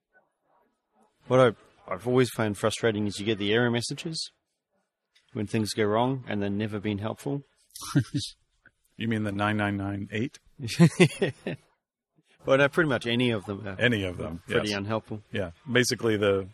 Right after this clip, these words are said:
Speaker 2: the cutaway from e-, all, every error message is something went wrong.
Speaker 1: Yeah.
Speaker 2: And, eh, we're not gonna really tell
Speaker 1: We-,
Speaker 2: you what
Speaker 1: yeah, we're
Speaker 2: really happened, 'cause we don't know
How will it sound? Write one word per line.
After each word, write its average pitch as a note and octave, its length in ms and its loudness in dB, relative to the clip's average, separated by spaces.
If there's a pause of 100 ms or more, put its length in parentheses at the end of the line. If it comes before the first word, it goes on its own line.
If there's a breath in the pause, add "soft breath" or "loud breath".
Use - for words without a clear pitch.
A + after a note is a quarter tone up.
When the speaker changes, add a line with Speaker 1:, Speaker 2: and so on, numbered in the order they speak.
Speaker 2:
the A2+ 140 -4 (480)
cutaway A#2 360 8
from G2+ 240 -2
e-, G#2 80 4 (100)
all, B2+ 220 2
every A#2+ 280 6
error G#2 200 2
message F#2+ 380 -4
is F#2 220 -2
something A#2 280 0
went A2+ 160 -2
wrong. F#2 400 -2
Speaker 1:
Yeah. A#2+ 300 4 (120)
Speaker 2:
And, G2 460 -6 (100)
eh, D3 320 -8
we're C#3 60 -8
not B2 160 -4
gonna G2+ 160 -6
really G2 200 -4
tell - 180 -4
Speaker 1:
We-, C3+ 40 0
Speaker 2:
you G2+ 80 -6
what B2 140 -2
Speaker 1:
yeah, C3 140 8
we're A#2+ 160 8
Speaker 2:
really G#2+ 220 6
happened, F#2 320 0
'cause A2+ 140 0
we C3 80 6
don't G#2+ 160 4
know C#2+ 80 -12